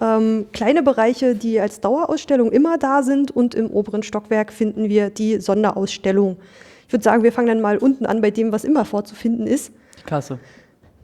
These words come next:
Speaker 1: Die Kasse. <laughs> Aber wir sind ja, äh, wir wurden schon durchgeschleust.
Speaker 2: Genau.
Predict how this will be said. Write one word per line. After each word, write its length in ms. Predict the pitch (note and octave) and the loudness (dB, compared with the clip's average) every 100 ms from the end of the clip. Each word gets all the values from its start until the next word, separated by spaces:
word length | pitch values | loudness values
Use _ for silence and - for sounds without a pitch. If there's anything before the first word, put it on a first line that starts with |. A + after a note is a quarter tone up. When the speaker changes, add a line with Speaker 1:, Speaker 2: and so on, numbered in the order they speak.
| - - _ - | -20 -20 _ -6
Speaker 1:
Die 60 | B3+ | -4
Kasse. 320 | F#3 F3+ F#3 | -4 -6 -6
<laughs> 640 | - - - - - - - | -8 -10 -16 -20 -20 -12 -4
Aber 200 | A3 A3 | 0 0
wir 100 | A3+ | 0
sind 200 | A#3+ G#3+ | -2 -2
ja, 180 | G#3+ G3+ | 0 -2
äh, 280 | - A3 A3 G#3+ - - - | 0 0 0 -4 -18 -16 0
wir 200 | C4+ A3+ | 2 4
wurden 220 | A#3+ A#3+ | 2 2
schon 160 | A#3 B3+ | 4 4
durchgeschleust. 680 | C4+ C4 A#3+ - G#3+ C#4 - | 4 4 0 2 4 2 2
Speaker 2:
Genau. 300 | A3 F#3 | 2 2